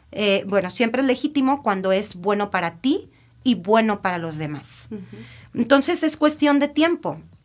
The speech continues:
Speaker 1: El, el ser un manifestador te tiene que llevar a convertirte en un canal.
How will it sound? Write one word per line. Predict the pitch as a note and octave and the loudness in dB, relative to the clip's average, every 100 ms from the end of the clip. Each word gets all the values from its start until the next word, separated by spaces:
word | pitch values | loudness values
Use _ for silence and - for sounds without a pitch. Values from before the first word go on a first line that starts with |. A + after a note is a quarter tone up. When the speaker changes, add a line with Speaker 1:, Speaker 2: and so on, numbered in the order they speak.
| _ | _
Speaker 1:
El, | G#3+ A3+ A3 | -2 0 0
el | A#3+ B3 | 0 0
ser | - C#4+ | 4 4
un | E4 | 4
manifestador | D#4+ D4+ D4+ A#3 A3+ G#3 G3 G#3 G3 A3 - - - - - | 2 2 2 -2 0 0 2 2 2 -2 -10 -20 -20 -20 -2
te | A3 | -2
tiene | A3 B3 A#3 B3 B3+ | 0 0 2 0 0
que | B3+ A#3 | -2 0
llevar | A3 G3+ G3 G3+ - | 2 2 2 -2 -6
a | G3+ - | -8 -4
convertirte | G#3 G3+ G3+ G3 G3+ C4+ C4 C4 G3 | -2 0 0 0 -2 -2 -2 -2 -6
en | |
un | F3+ | -6
canal. | - F3 D#3 D3+ | -4 -4 -4 -6